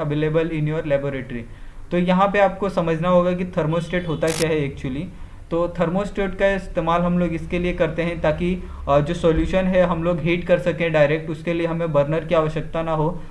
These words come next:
और burner का यूज़ ना करना पड़े हमें। उसके अंदर सिर्फ आप क्या करोगे, अ, जो भी आपका test tube है या फिर जो भी आपका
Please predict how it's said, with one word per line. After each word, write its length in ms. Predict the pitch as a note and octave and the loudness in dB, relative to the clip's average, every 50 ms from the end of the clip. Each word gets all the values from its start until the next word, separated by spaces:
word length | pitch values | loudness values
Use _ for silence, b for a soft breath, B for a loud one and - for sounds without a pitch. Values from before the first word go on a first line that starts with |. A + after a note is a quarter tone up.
| B B | B B
और 120 | - D3+ D3+ | 4 4 4
burner 360 | D3 D3+ D3+ D3 D#3+ E3+ F3+ | 6 4 4 4 2 0 0
का 100 | E3+ F#3 | 0 2
यूज़ 280 | D#3+ D3+ D#3+ E3+ D#3+ D#3+ | 2 2 2 0 0 -2
ना 120 | E3+ E3+ | -2 0
करना 240 | E3 E3 D#3+ D#3 D#3 | 0 0 2 2 2
पड़े 220 | D3+ D#3+ D3+ D3+ | 2 2 2 2
हमें। 320 | D3 D3 C#3 C#3+ D#3 F#3 B B B B B - | 0 0 -2 -2 -4 -6 B B B B B -6
उसके 240 | D3+ D#3 D#3 - F#3+ | -6 -6 -2 0 2
अंदर 200 | F#3+ F#3 F3+ F#3+ | 2 4 2 2
सिर्फ 280 | F#3 - F#3+ F#3 F3+ - | 0 0 -2 -4 -2 0
आप 200 | E3 D#3+ D#3 D#3+ | 0 0 0 2
क्या 140 | F3 F3 | 2 2
करोगे, 380 | F3 F3+ F#3 F3 E3+ D#3+ E3 F3 | 2 4 2 2 2 0 0 -2
अ, 260 | F#3 F#3 - D3+ C#3+ | -2 0 2 2 2
जो 180 | C#3 C#3 D3+ D#3 | 2 2 0 0
भी 100 | D#3 E3+ | 2 2
आपका 260 | F3 E3 E3+ - F3+ | 2 2 4 2 2
test 280 | F3 F3+ D3+ C#3+ - - | 2 4 0 -2 -2 -4
tube 180 | E3+ E3+ D#3+ | -4 -4 -2
है 300 | D#3 D#3+ D#3+ D#3+ D#3+ D#3+ | 0 0 0 0 0 0
या 200 | D#3 D#3 D#3 D#3+ | 0 2 2 2
फिर 220 | D#3 D#3+ E3 D#3+ D#3 | 0 -2 -4 -4 -2
जो 180 | D3+ D3+ D3 | -2 -2 -2
भी 120 | D3 D#3+ E3+ | -2 0 2
आपका 520 | E3 D#3+ D#3+ - F3 E3+ F3 F3+ - - | 2 2 2 2 0 0 0 -2 -6 -10